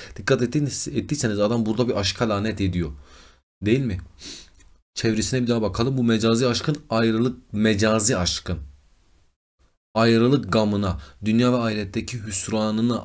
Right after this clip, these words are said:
aşıkların feryat ve inleyişine, güzellerinin bir gün sana aşkımı bağış-, bağışlayacağım diye verdikleri söze,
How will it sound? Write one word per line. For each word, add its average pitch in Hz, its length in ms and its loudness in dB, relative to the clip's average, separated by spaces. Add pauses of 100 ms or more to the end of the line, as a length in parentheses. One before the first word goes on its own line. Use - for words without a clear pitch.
(100)
aşıkların 110 520 -4
feryat 110 460 -2
ve 117 100 -4
inleyişine, 107 720 -2
güzellerinin 107 840 -2
bir 131 140 2
gün 117 160 0
sana 110 280 -4
aşkımı 104 540 -4
bağış-, 101 420 -4 (560)
bağışlayacağım 104 920 0
diye 113 200 0
verdikleri 104 500 -2
söze, 95 440 0